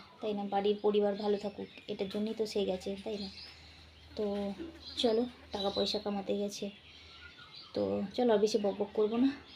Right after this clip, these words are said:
তো দেখি নাস্তার ব্যবস্থা করতে হবে। তো চলো ফ্যামিলিরা, তো চলে গেলাম দোকানে, এই আমাদের পাশের দোকানে, মানে পাশের, উম, মানে রাস্তার ইয়েতেই মার্কেট হয়েছে। তো ওখানে কচুরি,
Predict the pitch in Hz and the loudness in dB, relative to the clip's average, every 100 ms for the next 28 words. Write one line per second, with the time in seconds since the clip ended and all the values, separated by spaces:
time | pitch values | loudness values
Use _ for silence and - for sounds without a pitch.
0 | - - 208 196 196 196 208 208 208 208 | -16 -8 -6 -4 -4 0 2 2 0 -2
1 | 202 190 208 202 202 196 - 190 190 196 | -2 -2 -4 -8 -6 -8 -4 -4 -4 -6
2 | - - - - - - - - - - | -10 -20 -20 -20 -20 -20 -20 -20 -20 -20
3 | - - - - - - _ _ _ _ | -20 -20 -20 -20 -18 -20 _ _ _ _
4 | _ _ _ _ - - - - - 302 | _ _ _ _ -16 -14 -14 -12 2 6
5 | 311 330 370 370 311 320 311 320 330 - | 10 10 10 6 6 8 10 8 8 -8
6 | - - - 254 247 240 233 247 262 262 | -14 -16 -6 -2 0 -2 2 6 8 8
7 | 269 247 220 233 262 269 247 240 220 214 | 8 6 4 6 8 10 8 6 4 2
8 | 807 784 762 - 226 202 214 220 220 214 | 4 4 2 2 0 0 -4 -2 -2 0
9 | 220 220 226 220 226 214 214 208 208 202 | 0 0 0 0 -2 -2 -2 -2 -2 -2
10 | 196 208 202 - 226 214 214 220 233 208 | -2 -2 -2 0 0 0 -4 -4 -2 0
11 | 202 220 214 214 294 311 - - - - | -2 -4 -2 -2 -2 -6 -10 -16 -20 -20
12 | - - 233 240 240 - 240 240 240 247 | -18 -6 -2 2 0 0 -4 -2 2 6
13 | 254 262 262 | 6 6 2